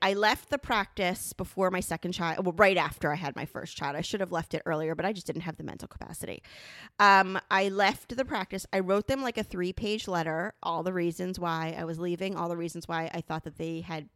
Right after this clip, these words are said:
treated me terribly and how I was so worried about other women who were going to be going to him. So, second pregnancy, I'm at a different practice entirely, like, different town, different practice, same hospital, different practice that I really liked.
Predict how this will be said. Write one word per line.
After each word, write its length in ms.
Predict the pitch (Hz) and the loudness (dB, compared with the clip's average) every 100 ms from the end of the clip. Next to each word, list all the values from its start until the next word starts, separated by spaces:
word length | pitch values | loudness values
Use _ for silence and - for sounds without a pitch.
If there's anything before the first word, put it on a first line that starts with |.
| _ | _
treated 320 | - 175 170 | -8 -6 -6
me 220 | 165 170 | -4 -6
terribly 540 | - 180 175 180 202 202 | -6 -4 -2 0 0 0
and 140 | 170 | -2
how 260 | 175 165 160 | -2 0 0
I 100 | 165 | -2
was 140 | 165 | -2
so 160 | - 165 | -2 0
worried 320 | 170 175 180 | 2 0 0
about 160 | 190 - | -2 -2
other 220 | 180 202 | -2 0
women 240 | 226 220 | -2 -2
who 100 | 220 | -2
were 120 | 220 | -4
going 180 | 208 208 | -4 -8
to 80 | 208 | -8
be 80 | 202 | -6
going 240 | 202 202 | -6 -6
to 60 | 208 | -6
him. 220 | 208 208 _ - - - - _ _ _ _ _ - | -6 -8 _ -20 -20 -20 -20 _ _ _ _ _ -2
So, 540 | - - 247 208 208 - - _ | 2 8 8 8 2 -6 -20 _
second 440 | - - 285 - 370 | -8 2 2 4 4
pregnancy, 680 | 262 180 175 - 160 160 214 | 4 4 0 2 2 2 2
I'm 140 | 190 | 2
at 120 | 180 185 | 2 2
a 60 | |
different 680 | 190 - 240 - 262 254 277 _ _ _ _ _ - | 0 2 4 4 2 2 0 _ _ _ _ _ 2
practice 640 | 220 165 156 - - - - | 4 4 -2 -6 -8 -4 0
entirely, 720 | 202 - 196 160 131 - - - | 2 4 2 2 -2 -8 -14 -6
like, 160 | 175 - | -4 -2
different 340 | 202 185 - | 0 0 0
town, 380 | - 247 247 240 | -2 0 0 0
different 240 | 185 202 | -2 0
practice, 300 | 277 262 247 | 2 2 0
same 260 | - 254 294 | 2 2 4
hospital, 680 | 320 277 - 180 170 214 - - | 4 2 2 4 4 2 -4 -4
different 260 | 185 185 | -4 -2
practice 520 | 180 - - - - - _ - | -4 -6 -10 -12 -14 -16 _ 0
that 120 | 220 | 4
I 60 | |
really 320 | 226 220 240 233 | 4 4 4 4
liked. 440 | 170 - - - | 2 -4 -16 -20